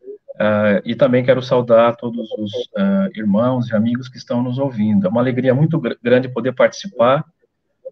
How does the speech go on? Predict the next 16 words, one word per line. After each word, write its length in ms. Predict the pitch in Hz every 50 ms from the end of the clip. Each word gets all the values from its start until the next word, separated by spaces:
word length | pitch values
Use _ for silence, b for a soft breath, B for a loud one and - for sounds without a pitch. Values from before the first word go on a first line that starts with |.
| _
desse 300 | - - 113 113 113 -
encontro 580 | 117 113 110 - 120 123 135 135 127 - 120 113
virtual 800 | 104 120 127 123 123 - 107 107 110 120 135 143 156 156 - _ _ _ _ _ _ _ _ -
e 220 | 113 110 113 110
poder 260 | 110 - 117 123 120
compartilhar 600 | - 127 123 - 131 123 120 - 123 113 117 117 123
um 120 | 127 127
pouco 280 | 123 123 127 127 127 120
daquilo 320 | 113 110 110 - 123 127
que 100 | - 123
Deus 220 | 123 123 127 123
tem 160 | - 131 117 104
feito 280 | - 123 123 120 -
aqui 180 | 123 120 - 127
em 40 | 127
Moçambique. 760 | 131 131 127 127 143 139 127 113 107 101 101 - _ -